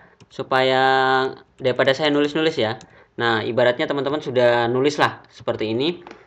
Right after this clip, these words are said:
Habis itu kita masukkan di sini, kita paste. Nah, seperti ini. Kita blok dulu. Ini kan paragrafnya biasanya lebar begini ya, klik kanan,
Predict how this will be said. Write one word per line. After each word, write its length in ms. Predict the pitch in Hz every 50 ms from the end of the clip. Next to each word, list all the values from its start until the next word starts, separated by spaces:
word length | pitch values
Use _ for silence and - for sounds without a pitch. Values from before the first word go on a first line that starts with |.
| - _
Habis 320 | - 117 110 120 117 - 151
itu 160 | 139 147 131
kita 400 | 139 143 139 143 143 139 139 139
masukkan 320 | 135 127 - 143 - 139
di 80 | 127 127
sini, 300 | 123 139 120 123 135 156 202 202 - - - - - - _ _ _
kita 640 | 110 107 - 120 113 113 113 113 117 113 113 117 117 - -
paste. 480 | 151 143 - - - 110 117 135 - - _ _ -
Nah, 160 | 104 107 107
seperti 400 | - - 113 107 98 104 107 110
ini. 160 | 120 143 143 - _ _ _ _ - _ _ _ _
Kita 440 | - 120 120 117 120 131 127 127 127 127 127 127 127 123 123 123 123 123 123 123 123 123 123 123 120
blok 320 | 117 123 127 123 - 123 120
dulu. 400 | 120 120 131 156 196 233 - - _ _ _ _ _ _ _ _
Ini 160 | - 131 135 147
kan 160 | 175 175 175 170
paragrafnya 480 | 151 139 120 127 135 131 135 170 165
biasanya 480 | 143 139 135 - 147 147 160 160 - - _ _ - - - -
lebar 320 | 147 131 123 135 131 131 123
begini 240 | 127 143 143 131
ya, 160 | 120 120 123 127
klik 160 | 120 117 113
kanan, 480 | 120 117 117 120 139 170 202 220 220